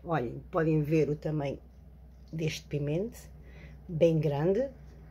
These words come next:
Está a vir ali mais flores, portanto vai vir mais pimentos. Este aqui está a florir agora. Para lembrar,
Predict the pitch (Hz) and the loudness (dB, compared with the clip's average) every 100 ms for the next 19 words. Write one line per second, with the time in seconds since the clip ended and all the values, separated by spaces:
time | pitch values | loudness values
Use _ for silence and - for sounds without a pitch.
0 | - - - - - - - - 190 175 | -20 -20 -20 -20 -20 -18 -12 -8 -4 -2
1 | 170 151 165 151 156 147 - 170 170 165 | 0 0 0 2 0 -2 -8 -2 2 2
2 | - - 143 147 196 262 - - - - | 0 -2 2 2 2 -2 -8 -14 -18 -16
3 | - - - - - - - - 165 143 | -18 -16 -16 -16 -16 -16 -16 -6 0 0
4 | 143 147 143 143 143 139 - 139 127 139 | 2 0 2 0 -2 -4 -4 -2 0 2
5 | 208 - - - - - - - - - | 2 0 -8 -10 -16 -16 -16 -16 -16 -14
6 | - - - - 202 208 - - 180 - | -14 -16 -16 -2 4 4 2 -6 -6 -2
7 | 190 180 170 - - - - - - - | 0 0 0 -6 -14 -16 -14 -14 -14 -14
8 | - - - - - 175 165 - 165 160 | -14 -14 -14 -12 0 2 2 2 2 4
9 | 147 147 151 160 208 262 - - - - | 2 2 2 2 0 -4 -12 -14 -14 -12
10 | - - - - - - - - - - | -12 -12 -12 -12 -14 -14 -14 -14 -12 -12
11 | - - 196 185 175 160 196 185 151 151 | -12 2 6 8 8 8 6 4 4 4
12 | 180 | 2